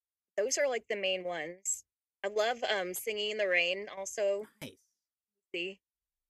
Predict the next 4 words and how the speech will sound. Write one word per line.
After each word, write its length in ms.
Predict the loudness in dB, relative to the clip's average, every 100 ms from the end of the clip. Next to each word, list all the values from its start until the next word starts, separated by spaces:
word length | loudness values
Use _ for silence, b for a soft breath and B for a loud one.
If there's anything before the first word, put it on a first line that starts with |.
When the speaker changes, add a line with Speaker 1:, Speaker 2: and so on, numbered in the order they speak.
| _ 4
Speaker 1:
Yeah, 300 | 6 6 0 -12 _ 4
big, 380 | 8 8 4 -6 _ _ -4
like, 180 | -4 -4
traditional 920 | 0 2 2 0 -4 -2 0 -2 -6